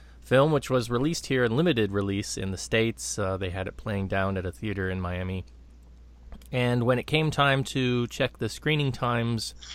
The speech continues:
when I was able to go, they had it down to, like, two screenings a day, and neither of the times worked really well because of the fact that I would have had to drive, uh, round trip for three hours to get down to the cinema.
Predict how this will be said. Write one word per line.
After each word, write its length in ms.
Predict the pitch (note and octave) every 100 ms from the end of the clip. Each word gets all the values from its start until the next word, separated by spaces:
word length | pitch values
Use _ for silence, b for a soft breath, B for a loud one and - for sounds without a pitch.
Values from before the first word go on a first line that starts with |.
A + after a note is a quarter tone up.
| b b b b -
when 160 | A2+
I 80 | A2+
was 160 | A2+ A2+
able 220 | F3 B2
to 80 | G#2+
go, 240 | G#2+ G#2
they 140 | G2+ G#2
had 180 | G2+
it 100 | G2
down 240 | G2 F#2+ G2
to, 60 |
like, 180 | F#2+ F2
two 180 | - A#2+
screenings 440 | - G#2+ G2 F#2
a 60 | F2+
day, 580 | D#2+ F#2+ G2 G2 G2+ G2+ - - - - - -
and 680 | A2 G#2 G2+ G2 F#2+ F#2+ F#2+
neither 400 | G#2 G#2+ A#2 G#2+
of 100 | F#2+
the 80 | F#2+
times 440 | - F#2+ F#2+ F#2
worked 400 | G2+ F#2 G2 -
really 220 | G2+ G2+ F#2+
well 400 | F#2+ F#2+ F#2+ - -
because 640 | G#2 - - A#2 A2+ G#2+
of 100 | G#2
the 80 | F#2
fact 300 | - F#2 F#2+
that 100 | G2
I 80 | F#2
would 120 | F#2+
have 80 | F#2
had 160 | G2+ F#2
to 60 |
drive, 800 | F2+ F2+ F2+ F2 F2 F2+ F2+ - - -
uh, 120 | G2 F2
round 280 | F#2 F#2+
trip 260 | - G2+ -
for 120 | F#2+
three 280 | - F#2 F2+
hours 520 | F2 F2 - - -
to 100 | -
get 160 | - -
down 300 | F2 F2+ E2+
to 100 | G2
the 100 | G2
cinema. 440 | - F#2 E2+ -